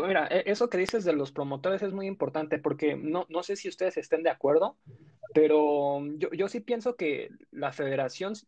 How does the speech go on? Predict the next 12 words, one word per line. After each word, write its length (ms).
cada 220
que 100
elige 220
un 100
técnico, 580
buscan 580
a 120
esa 320
persona 400
que 140
puedan 300
manipular. 540